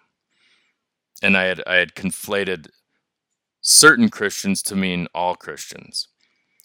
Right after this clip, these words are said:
Well, in the airport on a work trip, I picked up a book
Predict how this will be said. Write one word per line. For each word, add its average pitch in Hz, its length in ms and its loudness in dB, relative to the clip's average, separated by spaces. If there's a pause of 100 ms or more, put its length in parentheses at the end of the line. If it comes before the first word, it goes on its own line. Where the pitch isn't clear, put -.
(680)
Well, 101 340 2
in 139 160 8
the 135 140 8
airport 104 580 0
on 90 160 -4
a 98 60 -4
work 90 260 -10
trip, - 240 -16 (1080)
I 107 100 -2
picked 139 280 -2
up 151 140 2
a 120 60 -6
book 101 240 -4